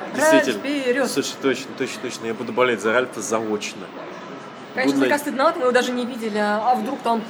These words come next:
Speaker 2: э,
Speaker 1: И, и, понимаешь, и на этом моменте, э, закономерность даст сбой, и Ральф проиграет. <laughs> В смысле, выиграет надо.
Speaker 2: Ну да.
Speaker 1: Да. Вот.
Speaker 2: В общем,
Speaker 1: Да,
Speaker 2: по крайней
Speaker 1: там
Speaker 2: мере, в этой
Speaker 1: еще
Speaker 2: категории мы будем
Speaker 1: Да.
Speaker 2: смотреть, ждите от нас спецвыпуска, если мы не сольемся к тому времени.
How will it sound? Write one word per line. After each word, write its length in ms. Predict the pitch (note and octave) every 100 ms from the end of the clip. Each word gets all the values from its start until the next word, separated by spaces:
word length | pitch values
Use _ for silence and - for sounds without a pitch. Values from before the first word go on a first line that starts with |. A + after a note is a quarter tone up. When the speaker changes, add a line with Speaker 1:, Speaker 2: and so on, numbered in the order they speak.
| -
Speaker 2:
э, 600 | G#3+ F#3+ G#3+ D#4+ E4+ C#4+
Speaker 1:
И, 280 | E3 C#3+ C#3+
и, 40 | C#3+
понимаешь, 460 | D3 C#3+ D3+ C#3+
и 40 | C3
на 100 | C3
этом 280 | B2+ C#3 A#2
моменте, 520 | B2 C3 C3+ - A#2+
э, 640 | A2 G#2 G#2 G#2 G#2 G#2 G#2
закономерность 800 | G2 A2 A#2 A2+ A#2 A2 G#2+ F#2+
даст 240 | A2 G2+
сбой, 300 | F#2 G#2 A#2
и 80 | G#2+
Ральф 200 | G2+ G2+
проиграет. 560 | - G#2 F#2+ G2 F2+ E2+ - - - -
<laughs> 420 | B3+ - - -
В 180 | F#3+ -
смысле, 260 | A#2+ C#3 C#3+
выиграет 320 | C3 G#2+ G2+
надо. 200 | G2 G2+
Speaker 2:
Ну 200 | G2+ G3+ B3
да. 120 | C4 G#3+ - -
Speaker 1:
Да. 100 | G#2+ F#2 - - - - -
Вот. 340 | C#3+ G#3 G#3 G#3 - -
Speaker 2:
В 60 | C#4+
общем, 200 | - D4+ C#4 C4 C4+
Speaker 1:
Да, 100 | B3 F3+
Speaker 2:
по 60 | D4
крайней 180 | D#4+
Speaker 1:
там 80 | -
Speaker 2:
мере, 100 | -
в 140 | D4 C#3
этой 20 |
Speaker 1:
еще 100 | -
Speaker 2:
категории 400 | D4 A#3+ E4+ D#4 A3+
мы 120 | A3
будем 200 | G#3+ A#3
Speaker 1:
Да. 40 |
Speaker 2:
смотреть, 300 | G#3 A3+ A#3 A#3+ - - -
ждите 340 | G#3 G#3 A3 A3
от 80 | G#3+
нас 120 | G#3+
спецвыпуска, 600 | - A#3+ - C4 A#3+ -
если 140 | A#3 A3+
мы 80 | A#3+
не 60 |
сольемся 380 | A3+ C4 D4 C#4
к 20 | C4
тому 140 | B3
времени. 360 | B3 A3+ A3+